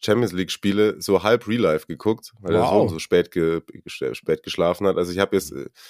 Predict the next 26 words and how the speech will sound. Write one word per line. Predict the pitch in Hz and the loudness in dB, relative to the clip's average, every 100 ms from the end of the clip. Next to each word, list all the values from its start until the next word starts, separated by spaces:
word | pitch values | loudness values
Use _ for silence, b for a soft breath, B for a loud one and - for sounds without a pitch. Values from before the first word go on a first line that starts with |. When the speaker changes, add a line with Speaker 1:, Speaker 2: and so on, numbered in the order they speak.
| B B - | B B -2
Speaker 1:
mal, | 95 92 85 87 85 | 2 4 2 0 -2
äh, | |
gemerkt, | - 87 92 107 - | -2 2 2 2 -4
wie | |
du | 85 | -4
dich | 104 95 | -2 -4
fühlst. | - 98 135 - - _ - - | -2 0 0 -2 -12 _ -10 -2
Und | 101 | 2
vor | 101 | 4
allem | 110 117 | 4 2
hab | 113 | 0
ich | - | 0
vor | 110 | 2
allem | 110 | 2
beim | 107 95 | 2 2
Dortmund-Spiel | 107 117 117 95 - 104 | 2 2 0 -4 -2 -2
den | 98 | 0
Fehler | 110 107 | 2 2
gemacht, | 98 101 98 | 4 2 0
irgendwann | 104 110 101 | -2 2 0
zwischendurch | - 120 113 98 104 | 0 -2 0 0 0
so | 104 | -2
Geistes-, | - 98 113 107 - _ B B B B B - | 2 2 2 -6 -8 _ B B B B B 0
äh, | 101 98 95 87 _ - | 2 4 2 -4 _ -4
in | 104 90 | -2 2
Geistesumnachtung, | 98 110 107 101 101 104 - 110 107 | 2 0 -4 -2 2 0 2 2 2